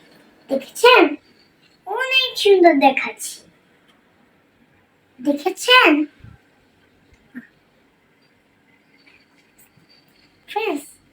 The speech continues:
দেখেন, আমার দোলনাটা দেখেছেন? অনেক সুন্দর।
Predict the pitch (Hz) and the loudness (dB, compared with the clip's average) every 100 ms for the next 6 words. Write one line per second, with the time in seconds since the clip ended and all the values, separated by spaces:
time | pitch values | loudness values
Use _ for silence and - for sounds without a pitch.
0 | _ _ _ _ - 640 453 523 - _ | _ _ _ _ -18 -6 -4 -4 -10 _
1 | _ _ _ _ _ _ _ _ - 320 | _ _ _ _ _ _ _ _ 0 2
2 | 330 349 349 349 285 254 320 320 349 392 | 4 4 2 -4 -12 -6 -4 0 2 2
3 | 392 440 554 - - - _ _ _ _ | 4 4 4 -4 -20 -20 _ _ _ _
4 | _ _ _ _ _ _ _ _ _ _ | _ _ _ _ _ _ _ _ _ _
5 | _ _ _ _ _ - _ - 185 285 | _ _ _ _ _ -20 _ -20 -20 -8
6 | 320 330 - 494 - 359 262 - _ _ | -6 0 2 2 4 2 2 -8 _ _
7 | _ - 440 466 466 466 - - 302 254 | _ -2 2 6 6 4 2 0 0 0